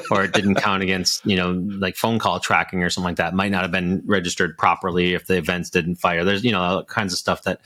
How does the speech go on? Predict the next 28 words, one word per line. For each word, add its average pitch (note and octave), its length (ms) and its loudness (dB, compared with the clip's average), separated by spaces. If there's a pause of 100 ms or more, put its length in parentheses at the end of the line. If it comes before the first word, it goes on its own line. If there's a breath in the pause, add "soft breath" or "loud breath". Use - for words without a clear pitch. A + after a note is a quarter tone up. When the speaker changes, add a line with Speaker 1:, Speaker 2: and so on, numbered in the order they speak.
(440 loud breath)
Speaker 2:
a - 40 -10
bounce G2+ 280 2
rate F2+ 120 0
wasn't E2+ 260 0
there. F2 200 2
Engagement C#3 480 4
rate A2 300 0 (100)
is, G2+ 480 0
is G2 220 -2
defined G2 520 -2
as F2 440 -4
it's - 120 -4
a D#2+ 60 -8
positive G2+ 520 0
thing. D#2 200 -6
So F2+ 140 -6
instead G#2 160 -2
of F2 80 -6
being F#2+ 140 -2
a F2+ 40 -2
negative, F2+ 420 0
bounce F#2 280 0
rate F2+ 160 0
means F2 240 0
they E2+ 100 2
didn't G#2+ 280 2
do E2+ 120 0
something. E2 460 -2